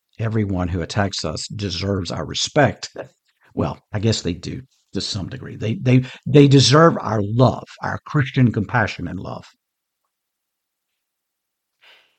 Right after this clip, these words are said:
And here's the thing. I believe this for,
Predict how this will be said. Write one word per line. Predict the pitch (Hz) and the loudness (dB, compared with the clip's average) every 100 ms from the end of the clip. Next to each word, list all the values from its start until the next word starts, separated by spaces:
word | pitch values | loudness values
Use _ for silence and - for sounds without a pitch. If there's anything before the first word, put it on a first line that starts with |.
| - | -8
And | 127 | -2
here's | 123 156 131 | 2 2 2
the | 120 | -2
thing. | - - - _ _ _ _ _ _ _ _ _ | -4 -14 -16 _ _ _ _ _ _ _ _ _
I | 117 123 | 2 4
believe | 113 107 113 127 | 2 0 2 2
this | 127 127 - | 4 2 0
for, | 104 92 | -2 -4